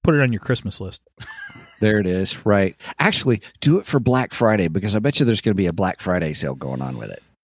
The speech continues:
Speaker 2: Just
Speaker 1: Yeah,
Speaker 2: saying.
Speaker 1: that's a,
Speaker 2: Everybody does Black
Speaker 1: but that's
Speaker 2: Friday
Speaker 1: an old
Speaker 2: sales.
Speaker 1: story, though. So I don't know.
Speaker 2: No, no, no, no. I just mean the whole thing of getting the app. The app may, there may be
Speaker 1: Oh.
Speaker 2: a special for
Speaker 1: Oh,
Speaker 2: the
Speaker 1: yeah,
Speaker 2: app.
Speaker 1: yeah.
Speaker 2: Kind of a thing. All right. Well, um, we also, everybody, have a special episode coming up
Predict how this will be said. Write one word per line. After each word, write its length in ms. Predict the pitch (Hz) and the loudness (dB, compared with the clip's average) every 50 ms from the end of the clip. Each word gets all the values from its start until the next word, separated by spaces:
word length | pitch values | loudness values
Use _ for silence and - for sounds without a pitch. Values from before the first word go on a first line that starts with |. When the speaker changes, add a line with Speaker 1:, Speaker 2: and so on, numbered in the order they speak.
| - | -2
Speaker 2:
Just 180 | - 151 165 202 | 2 2 4 4
Speaker 1:
Yeah, 40 | 190 | 4
Speaker 2:
saying. 340 | - 151 139 - - - - | 4 4 4 2 0 -2 -2
Speaker 1:
that's 160 | - - 113 | -2 -2 -2
a, 40 | 127 | 0
Speaker 2:
Everybody 240 | 143 147 131 123 120 | -2 -4 -4 -6 -8
does 160 | 120 117 - | -14 -16 -14
Black 180 | - 123 139 | -8 -8 -6
Speaker 1:
but 0 | |
that's 180 | - 247 233 220 | -4 -2 0 0
Speaker 2:
Friday 140 | 202 151 123 | 2 2 2
Speaker 1:
an 60 | 131 | 0
old 80 | 143 127 | 0 0
Speaker 2:
sales. 100 | 101 - | -2 -6
Speaker 1:
story, 460 | - - 123 120 131 127 110 98 92 | -6 -4 -2 -2 -2 -2 -2 -4 -6
though. 220 | 87 90 90 92 90 - - - _ _ _ _ _ _ _ _ _ _ _ _ _ | -10 -12 -14 -16 -16 -18 -20 -20 _ _ _ _ _ _ _ _ _ _ _ _ _
So 260 | - - - 92 87 - _ - | -18 -16 -14 -14 -16 -16 _ 0
I 100 | - 185 | 2 2
don't 120 | 202 175 135 | 4 2 0
know. 100 | 104 90 - | -4 -8 -2
Speaker 2:
No, 260 | - 226 220 165 139 - - 175 | 0 2 2 2 2 -2 -4 -8
no, 100 | 190 202 | -4 -2
no, 80 | 190 190 | -2 0
no. 180 | 190 180 151 123 - - - - | 0 0 0 -2 -2 -10 -12 -4
I 140 | - 151 175 | 0 0 0
just 260 | 185 170 156 - - | 2 0 -2 -2 -2
mean 240 | 127 127 123 117 110 | -2 -2 0 0 0
the 100 | 104 107 | -2 -2
whole 240 | - - 120 117 110 | 0 2 2 2 2
thing 220 | - - 107 101 | 2 0 0 0
of 100 | 98 90 | -2 -4
getting 220 | 104 117 - - 85 | -4 -8 -8 -8 -8
the 120 | 87 87 | -8 -6
app. 240 | 90 101 101 82 - - | -6 -6 -8 -10 -10 -6
The 160 | 98 104 104 | -4 0 0
app 160 | 113 127 - | 0 0 0
may, 120 | 107 104 107 | 0 -2 0
there 140 | 98 120 120 | 2 2 4
may 80 | 117 | 4
be 60 | 247 254 | 4 4
Speaker 1:
Oh. 100 | 233 208 | 4 4
Speaker 2:
a 20 | 160 | 2
special 340 | 120 - 120 104 - 107 - | 2 0 -4 -8 -8 -8 -6
for 120 | - 165 | -4 -4
Speaker 1:
Oh, 80 | 170 135 | -2 -2
Speaker 2:
the 60 | 95 | -2
Speaker 1:
yeah, 180 | 98 98 98 | -2 -2 -4
Speaker 2:
app. 60 | - 104 | -4 -6
Speaker 1:
yeah. 120 | 104 98 98 _ _ _ _ | -10 -14 -16 _ _ _ _
Speaker 2:
Kind 140 | - 98 92 | -20 -20 -20
of 80 | 87 78 | -20 -20
a 60 | 71 | -20
thing. 120 | _ _ _ _ _ _ - - - - - - - - 135 - | _ _ _ _ _ _ -20 -20 -20 -20 -20 -20 -20 -20 -10 -2
All 80 | - 156 | 2 2
right. 200 | 165 147 120 - _ - - - | 4 4 2 -2 _ -20 -12 -4
Well, 320 | - 156 170 180 202 190 - - | 0 0 2 0 0 -4 -6 -4
um, 520 | 156 156 151 139 135 131 123 127 123 123 - - | -2 0 0 2 2 2 4 4 2 2 0 2
we 180 | - 151 202 214 | 4 4 4 4
also, 340 | 185 190 208 208 - 196 165 | 4 2 0 0 0 0 0
everybody, 400 | 147 151 151 143 143 139 139 143 | 0 0 0 2 2 2 2 2
have 200 | 127 139 131 127 | 2 2 2 0
a 40 | |
special 460 | 120 - - 131 - - 139 127 123 - | 0 -2 -4 -4 -2 2 2 2 2 0
episode 460 | - 120 - - - 131 123 117 117 - | -2 -8 -6 -4 -2 0 0 -2 -2 -2
coming 280 | - 135 120 117 110 | 0 2 4 4 4
up 180 | 107 107 110 | 4 4 2